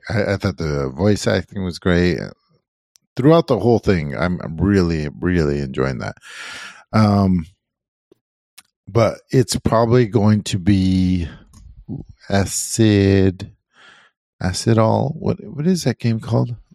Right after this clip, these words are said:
I was just playing it right before. Oh, Loon Acid.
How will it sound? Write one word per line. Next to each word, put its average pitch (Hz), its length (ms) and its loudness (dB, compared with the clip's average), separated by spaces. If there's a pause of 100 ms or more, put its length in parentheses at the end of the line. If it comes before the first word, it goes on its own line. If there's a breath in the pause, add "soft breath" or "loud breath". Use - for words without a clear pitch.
(140)
I - 40 -10
was 104 120 -6
just - 260 -16
playing 95 220 2
it - 100 -2
right 87 160 0
before. 90 200 -10 (580 loud breath)
Oh, 107 160 2
Loon 107 280 4
Acid. 104 440 -2